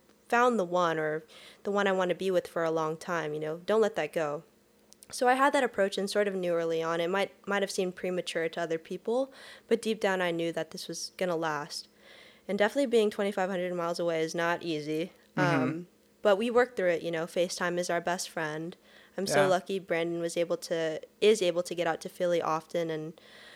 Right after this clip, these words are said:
Speaker 1: you know, just building that trust, I think, is the most important part about being away from each other and knowing what each other's doing, but also, you know, giving each other freedom to, to be themselves and do what they do.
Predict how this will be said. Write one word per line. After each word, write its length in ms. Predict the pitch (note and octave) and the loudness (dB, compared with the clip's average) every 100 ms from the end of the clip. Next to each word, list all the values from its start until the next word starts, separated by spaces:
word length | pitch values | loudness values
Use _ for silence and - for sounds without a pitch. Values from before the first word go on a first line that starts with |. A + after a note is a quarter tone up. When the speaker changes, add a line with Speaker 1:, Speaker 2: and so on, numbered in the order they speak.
| - C4 | -4 2
Speaker 1:
you 80 | |
know, 80 | D#4 | 4
just 220 | D#4 D4 - _ _ _ - | 4 -2 -6 _ _ _ 4
building 280 | C#4 D4+ C#4+ | 6 6 4
that 180 | G#3 | 0
trust, 320 | - F3+ E3+ F3+ | 2 0 0 -2
I 40 | |
think, 180 | F3 F3 | -4 -4
is 100 | F3 | -2
the 100 | F3+ | -2
most 220 | F3 F3+ | -2 -4
important 380 | F#3+ - F3 D#3+ | -6 -4 -6 -6
part 200 | - E3 | -4 -2
about 360 | D#3+ D#3+ - - | -2 -4 -4 -4
being 240 | E3+ E3 | -2 0
away 240 | D#3+ D3+ | 0 -2
from 220 | E3 D#3+ D#3+ | -4 -6 -8
each 180 | D#3 | -6
other 220 | E3+ D#3+ D#3+ | -6 -4 -2
and 360 | E3 E3 E3+ - _ _ _ | -4 -4 -8 -12 _ _ _
knowing 300 | A3 C4 C#4+ | 4 6 6
what 120 | C4+ B3 | 6 4
each 160 | A#3 | 2
other's 240 | G#3+ G3+ G3+ | 0 0 -2
doing, 340 | F3+ F3 F3+ | -2 -2 -2
but 120 | F3 | 0
also, 280 | F3 F3+ F#3 | 0 0 -2
you 140 | F3 | -2
know, 240 | E3 D#3+ E3 _ _ | -4 -6 -8 _ _
giving 240 | - G#3 G3+ | 0 2 0
each 160 | F#3 | 0
other 180 | F3+ E3 | -2 -2
freedom 480 | E3+ F3+ E3+ D#3+ D#3+ | -2 -2 0 -2 -4
to, 280 | - E3+ E3 | -4 -4 -4
to 120 | - | -6
be 100 | F3+ | -6
themselves 540 | F3 E3+ - E3+ D#3+ D#3+ | -4 -4 -2 0 0 -2
and 100 | F3 | -4
do 80 | F#3 | -4
what 240 | F3+ - | -6 -4
they 120 | E3+ | -4
do. 440 | E3 D#3+ D#3 D#3 | -4 -4 -2 -2